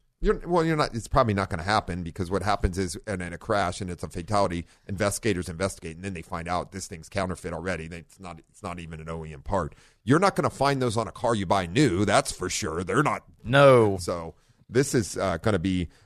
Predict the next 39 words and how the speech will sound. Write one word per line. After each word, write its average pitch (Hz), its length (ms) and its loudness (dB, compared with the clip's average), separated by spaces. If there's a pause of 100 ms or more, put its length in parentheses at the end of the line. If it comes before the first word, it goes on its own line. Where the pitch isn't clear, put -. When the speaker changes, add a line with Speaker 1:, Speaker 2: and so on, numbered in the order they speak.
(140)
Speaker 1:
uh, 90 180 -2
or 135 140 -2
something 107 420 0
that 92 180 0
you 117 300 -2
purchase 170 540 4
and 107 80 -4
put 131 100 6
on 101 140 6
your 95 100 2
vehicle 87 480 -2
that's 80 160 -6
counterfeit, 92 480 -4
or 113 320 4 (300)
somebody 120 400 2
somewhere 92 520 2 (120)
did 95 200 0
something 87 340 -4
to 82 100 -12
a 73 80 -12
car 82 320 -2
that 76 120 -10
they 76 120 -16
put 78 180 -6
that 73 120 -12
on 73 120 -14
there 71 120 -16
for - 120 -18
a 67 60 -16
reason. 76 380 -18
Speaker 2:
That 104 180 -2
good 110 160 0
deal 110 180 2
of 101 100 -4
car 104 200 0
you 95 100 -8
bought. 92 320 -2 (260)
Speaker 1:
Yeah. 80 580 -2
Speaker 2:
Mm. 87 240 -16